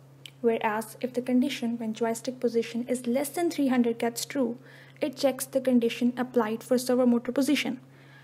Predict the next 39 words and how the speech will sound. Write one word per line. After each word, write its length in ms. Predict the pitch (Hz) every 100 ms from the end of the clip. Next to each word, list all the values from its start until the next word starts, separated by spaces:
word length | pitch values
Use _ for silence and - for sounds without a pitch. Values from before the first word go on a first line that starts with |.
| - -
If 120 | 240
the 80 | 233
servo 260 | 262 262
motor 240 | 247 254 247
position 560 | 254 269 - 254 247
is 160 | 247 240
greater 300 | - 254 269
than 260 | 247 247 233
the 80 |
minimum 480 | 220 233 262 320 339
P 160 | 320 269
W 260 | 254 240
M 140 | 247 233
value, 380 | 262 254 208 226 - - - -
this 180 | 285 -
condition 520 | 302 254 233 247 233
gets 280 | 226 226 -
true, 380 | - 240 254 - - - 240
resulting 520 | 233 277 294 320 311
in 120 | 262
the 60 | 240
decrement 580 | 254 254 285 277 262 240
of 140 | -
the 80 | 254
motors. 420 | 214 - 240 -
Similarly, 640 | - 277 320 302 247 240 247
at 160 | 240 -
any 180 | 269 285
instant, 520 | 240 240 233 220 -
if 140 | 240
the 100 | -
joystick 540 | 233 233 240 - 247 254
switch 320 | - 294 -
is 160 | 254 -
pressed, 440 | - 196 - - - - - -
all 220 | 277 320
the 80 | 320
servo 240 | 269 247
motors 420 | 233 226 226 240